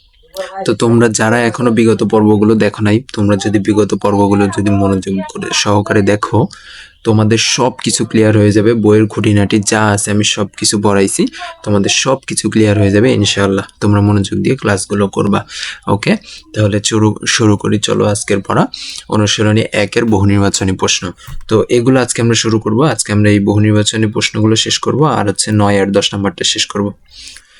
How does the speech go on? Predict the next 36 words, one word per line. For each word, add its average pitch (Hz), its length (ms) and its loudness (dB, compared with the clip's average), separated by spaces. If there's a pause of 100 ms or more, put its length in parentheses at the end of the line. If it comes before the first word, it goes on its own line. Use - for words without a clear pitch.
(360)
তাহলে 110 200 4 (120)
চলো 120 180 2 (100)
শুরু 113 220 0
করি 113 140 4 (120)
প্রশ্ন - 240 -2
নাম্বার 107 260 4 (140)
এক, 123 160 -4
তিন 113 200 2
ক্রমের 104 280 2
ম্যাজিক 101 280 2
বর্গ 104 180 4 (160)
গঠনে 113 280 0 (480)
ম্যাজিক 113 360 2
সংখ্যা 127 240 0
হবে 117 180 0 (100)
পনেরো। 101 300 0 (380)
আচ্ছা, 107 200 -4
তিন 123 220 0
ক্রমের 123 260 2
ম্যাজিক 117 240 2
বর্গ 123 160 2 (100)
গঠনে 120 220 2
ম্যাজিক 110 340 2
সংখ্যা 120 220 -2
হয় 113 140 2
পনেরো, 113 280 4 (160)
এটা 107 140 0
কিন্তু 110 260 2
আমরা 110 140 4
normally 104 440 2 (100)
জানি। 104 240 0 (120)
এছাড়াও 110 300 -2
সূত্র - 300 -2 (100)
দ্বারা 104 160 2
আমরা 107 200 2
বাহির 101 300 0